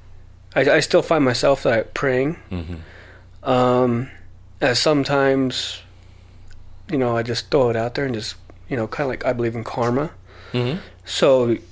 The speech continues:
Speaker 2: Cause and effect, the life.
Speaker 1: Yeah.
Speaker 2: Okay.
Speaker 1: So, you know, I put that in the universe. You know,
Speaker 2: Mm-hmm.
Speaker 1: I, I don't, I don't think that God has anything to do with that. I think that's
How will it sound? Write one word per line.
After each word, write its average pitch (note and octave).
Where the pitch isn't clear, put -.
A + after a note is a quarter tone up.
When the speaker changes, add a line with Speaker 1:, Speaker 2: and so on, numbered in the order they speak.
Speaker 2:
Cause F#2+
and F2
effect, D2+
the D#2+
life. D2+
Speaker 1:
Yeah. F#3+
Speaker 2:
Okay. -
Speaker 1:
So, G#3
you G3
know, F#3+
I F#3+
put F#3+
that -
in C#3
the C3+
universe. B2
You D#3+
know, D3
Speaker 2:
Mm-hmm. -
Speaker 1:
I, D3+
I D#3
don't, D#3
I D#3+
don't C3
think A#2+
that G#2
God C3
has A#2+
anything A2
to G2+
do A2
with A#2
that. C#3
I C#3
think -
that's -